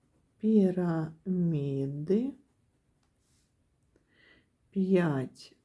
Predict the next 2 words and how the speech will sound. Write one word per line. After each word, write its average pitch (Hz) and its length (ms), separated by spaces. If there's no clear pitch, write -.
граней 165 1300
та 180 600